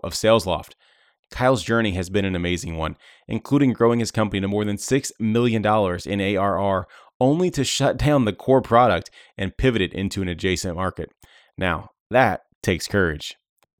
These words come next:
Kyle talked about how to break through the clutter. He said nearly everyone is on email overload these days, and there are apps and filters galore that stand between your message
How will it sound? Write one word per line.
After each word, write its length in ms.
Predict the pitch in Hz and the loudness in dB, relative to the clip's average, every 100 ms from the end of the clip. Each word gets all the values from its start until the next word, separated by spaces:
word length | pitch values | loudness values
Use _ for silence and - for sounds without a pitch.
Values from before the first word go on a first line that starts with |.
| _ _ _ _ _ | _ _ _ _ _
Kyle 300 | - 123 131 | -2 2 2
talked 280 | - 110 - | 2 0 2
about 220 | 110 98 | 2 2
how 160 | 98 107 | 2 -2
to 140 | - | -2
break 320 | 85 95 104 | -4 0 -2
through 340 | - 104 98 92 | -2 -2 0 -2
the 100 | 95 | -6
clutter. 460 | - 95 92 82 - _ - - _ _ | -8 -2 -2 -2 -6 _ -20 -20 _ _
He 60 | |
said 160 | - 123 | -6 -2
nearly 440 | 123 131 139 139 | 2 4 4 4
everyone 600 | - 123 135 120 110 107 | 2 2 2 2 2 0
is 160 | - 104 | -2 -2
on 200 | 107 107 | -2 -2
email 300 | 110 107 101 | -2 0 0
overload 460 | 101 95 92 85 | 2 2 0 0
these 180 | 82 82 | -2 -4
days, 380 | 92 85 92 - - - _ | -2 -2 -2 -6 -18 -20 _
and 120 | 117 | -2
there 120 | 117 120 | 4 4
are 100 | - | 4
apps 360 | 117 127 - | 2 0 0
and 120 | 110 98 | -4 0
filters 380 | 120 117 117 | 0 0 -2
galore 440 | 92 110 104 98 87 | 2 2 4 2 0
that 120 | 87 | -6
stand 240 | - 104 | -4 -2
between 380 | 101 - 104 98 | -2 -2 -2 -2
your 120 | 95 | 0
message 480 | 113 101 - 104 95 | 2 2 2 -2 -4